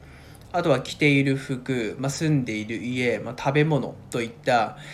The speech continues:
衣食住の関係も、まあ、環境も、まあ、全て他の誰かに頼っているからこそ、まあ、成り立ってるわけで、まあ、結局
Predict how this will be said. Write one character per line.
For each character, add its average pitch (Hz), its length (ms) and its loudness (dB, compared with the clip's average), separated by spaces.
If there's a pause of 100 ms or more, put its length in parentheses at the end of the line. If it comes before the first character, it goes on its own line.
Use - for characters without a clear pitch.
(300)
衣 160 100 -6
食 175 280 -2
住 143 160 0
の 113 140 -2
関 120 340 -2
係 117 260 0
も、 127 300 4
ま 127 100 -2
あ、 - 20 -6
環 143 280 2
境 127 160 0
も、 123 100 -2
ま 127 80 -2
あ、 - 20 0
全 214 220 0
て - 240 -4 (240)
他 160 200 4
の 180 80 4
誰 208 200 6
か 160 100 6
に 143 80 4
頼 165 220 4
っ 175 100 -2
て - 120 -2
い 160 100 4
る 180 80 -2
か 185 140 4
ら 175 100 4
こ 190 160 -4
そ、 190 500 0 (440)
ま 135 80 -2
あ、 - 20 0
成 123 80 2
り 127 120 2
立 131 80 0
っ 127 100 0
て - 100 -8
る 98 140 -6 (440)
わ 117 140 -2
け 110 140 -4
で、 107 240 -2 (400)
ま 147 80 -2
あ、 - 20 -10
結 160 200 2
局 170 420 -2